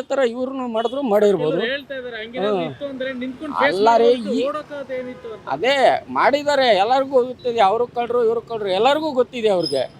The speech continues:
Speaker 1: ಇವ್ರು ಮಾಡಿರೋದು ಅವ್ರಿಗೆ ಗೊತ್ತಿದೆ, ಅವ್ರು ಮಾಡಿದ್ದು ಇವ್ರಿಗೆ ಗೊತ್ತಿದೆ. ಈಗ ಇವ್ರದ್ದು ಒಬ್ರು ತೆಗ್ದ್ರು ಅಂತ ಇವ್ರು ತೆಗಿತವ್ರೆ, ಎಲ್ರೂ ಇದೆ. ಆದ್ರೆ ಶಿಕ್ಷೆ ಮಾಡಿದ್ರೆ ಶಿಕ್ಷೆ ಆಗ್ಲೇಬೇಕು,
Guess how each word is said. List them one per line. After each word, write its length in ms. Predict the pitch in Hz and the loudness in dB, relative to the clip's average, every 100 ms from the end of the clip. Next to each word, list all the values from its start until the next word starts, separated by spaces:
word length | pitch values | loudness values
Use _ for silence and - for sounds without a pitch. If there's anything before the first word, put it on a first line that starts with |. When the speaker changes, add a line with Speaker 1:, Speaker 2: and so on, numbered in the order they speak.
| - - - | -20 -16 0
Speaker 1:
ಇವ್ರು 160 | 190 247 233 | 4 4 2
ಮಾಡಿರೋದು 300 | 226 233 214 | -2 2 2
ಅವ್ರಿಗೆ 180 | 254 254 240 | 2 0 -6
ಗೊತ್ತಿದೆ, 240 | 269 269 226 | -2 2 4
ಅವ್ರು 140 | 233 233 | 2 -6
ಮಾಡಿದ್ದು 280 | 240 233 226 | -6 -4 -4
ಇವ್ರಿಗೆ 180 | 240 208 | -4 -4
ಗೊತ್ತಿದೆ. 340 | 220 214 190 156 170 240 | -6 -6 -4 -4 -6 -10
ಈಗ 120 | 277 254 240 | -4 -4 -2
ಇವ್ರದ್ದು 380 | 233 302 254 226 | -2 -2 -2 -2
ಒಬ್ರು 200 | 240 330 - | -2 -6 -4
ತೆಗ್ದ್ರು 240 | 254 233 233 | -4 -4 -4
ಅಂತ 100 | 247 277 | -4 -2
ಇವ್ರು 140 | 220 220 202 | 0 -2 -2
ತೆಗಿತವ್ರೆ, 420 | 190 180 156 143 - - - - 190 | -2 -2 -2 -4 -6 -20 -16 0 2
ಎಲ್ರೂ 240 | 262 330 339 247 | 2 2 0 2
ಇದೆ. 140 | 202 170 175 | 4 6 6
ಆದ್ರೆ 260 | 277 294 262 240 | 4 4 0 0
ಶಿಕ್ಷೆ 340 | 226 - 277 226 - - - - 233 | -8 -2 0 0 -6 -20 -8 2 4
ಮಾಡಿದ್ರೆ 320 | 302 320 320 247 | 4 2 -2 -2
ಶಿಕ್ಷೆ 220 | - 262 233 | 0 4 4
ಆಗ್ಲೇಬೇಕು, 460 | 285 262 190 - | 6 4 2 -4